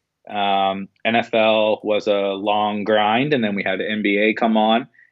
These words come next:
And obviously everybody has been dealing with the impacts of, you know, the last year and the pandemic,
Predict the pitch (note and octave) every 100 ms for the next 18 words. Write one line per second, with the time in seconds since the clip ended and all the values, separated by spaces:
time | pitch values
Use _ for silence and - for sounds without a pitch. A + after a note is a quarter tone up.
0 | - G2+ G#2 G#2 A2+ - A2 A2+ B2 A#2
1 | A2 G#2 G2+ G#2 G#2 G#2 G#2 G2+ G2+ G#2
2 | - - G#2 G#2 G#2 G2+ - G#2+ G2 G#2+
3 | G2+ G2+ G#2 F#2+ F#2 G#2+ G#2 G2+ G2 -
4 | _ _ - G#2+ G2+ G2+ - - G#2+ G#2
5 | G#2 G#2 G#2 G2+ G2 G2 G2 G2 G#2 G2
6 | G#2 G#2+ A#2+ B2